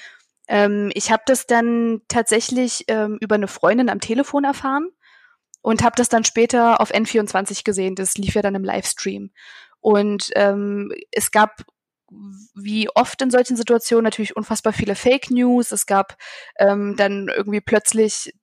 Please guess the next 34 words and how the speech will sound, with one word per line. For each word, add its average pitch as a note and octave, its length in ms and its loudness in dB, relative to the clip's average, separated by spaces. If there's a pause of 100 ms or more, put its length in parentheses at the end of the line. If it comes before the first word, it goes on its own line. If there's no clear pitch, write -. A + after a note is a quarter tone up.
(120)
laut G#3 440 0
allen G#3+ 240 0
möglichen G#3+ 460 -2
WhatsApp-Gruppen G#3+ 840 0
und G3+ 120 -2
Facebook-Chats - 840 -2
gab's G3+ 320 -2
dann G#3 180 0
irgendwie G#3 540 -4
Schüsse A3 400 0
in G3+ 100 -2
der G3+ 100 0
ganzen A3 260 -2
Stadt. - 380 0 (640)
Aber, A3 540 4
ähm, G#3+ 260 0
so G#3+ 100 2
richtig B3 480 -2 (100)
fest - 600 -2
gewusst, A3+ 640 -2
dass G#3+ 440 -2
dieser G#3+ 300 0
Anschlag A3+ 680 0 (420)
der G#3 200 0
Synagoge G3+ 480 0
galt G#3+ 320 2
und G#3 100 -2
auch G3+ 140 0
an G3+ 160 -4
der G3 340 2
Synagoge G3+ 380 -2
passiert A#3 340 -2
ist, C4 140 0
das - 180 -6